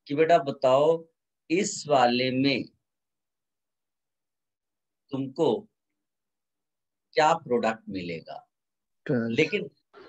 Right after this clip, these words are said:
Speaker 1: हाँ, देखो seconds में, लेकिन ये है कि reagent वगैरह तुमको नहीं आता है अभी, तो मैं reagent बता देता हूँ इसमें। जिंक in ethyl alcohol के साथ heat करते हैं। दूसरा इसमें होता है,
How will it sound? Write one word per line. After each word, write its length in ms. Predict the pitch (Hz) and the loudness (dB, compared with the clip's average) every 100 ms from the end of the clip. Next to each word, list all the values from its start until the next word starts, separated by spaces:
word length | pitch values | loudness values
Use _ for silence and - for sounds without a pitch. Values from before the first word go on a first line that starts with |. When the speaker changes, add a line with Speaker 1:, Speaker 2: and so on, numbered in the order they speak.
| - - - | -20 -20 -10
Speaker 1:
हाँ, 260 | 98 87 87 | -8 -8 -6
देखो 180 | 131 | -4
seconds 480 | - 160 160 180 180 | -2 0 2 0 0
में, 60 | 143 | -2
लेकिन 300 | 147 175 175 | -2 -2 0
ये 160 | 165 | 2
है 100 | 180 | 2
कि 120 | 196 180 | 2 0
reagent 520 | 143 156 151 180 180 | 0 0 0 0 0
वगैरह 200 | 160 160 | 0 0
तुमको 280 | 165 147 160 | -2 -8 -6
नहीं 200 | 180 196 | -2 0
आता 260 | 165 156 | 0 2
है 180 | 147 135 | 2 2
अभी, 400 | 117 _ 123 120 - - - | -2 _ -14 -14 -16 -20 -8
तो 60 | |
मैं 240 | 127 139 160 | -2 2 2
reagent 520 | 143 143 147 165 131 | 2 0 0 0 -2
बता 260 | 95 92 113 | -4 -4 -4
देता 500 | 131 - _ _ 139 | -6 -14 _ _ -2
हूँ 80 | |
इसमें। 340 | 127 - 117 113 _ _ - | -2 -8 -14 -14 _ _ -14
जिंक 480 | 98 - 151 180 180 | -12 -4 -2 -2 -4
in 200 | - 143 | -6 -6
ethyl 480 | - - 131 131 131 | -6 -6 -2 0 2
alcohol 340 | 123 120 120 123 | -2 0 -2 -2
के 140 | 127 | -8
साथ 220 | 120 143 - | -2 -2 -2
heat 300 | - 107 107 | -8 -12 -10
करते 340 | - 95 - - | -12 -14 -14 -20
हैं। 120 | - _ _ _ | -20 _ _ _
दूसरा 320 | 127 131 156 | -8 -4 0
इसमें 460 | 156 151 - 156 147 | 0 0 -6 -4 -2
होता 320 | 127 127 147 | -2 -2 0
है, 360 | 147 151 175 | 2 2 0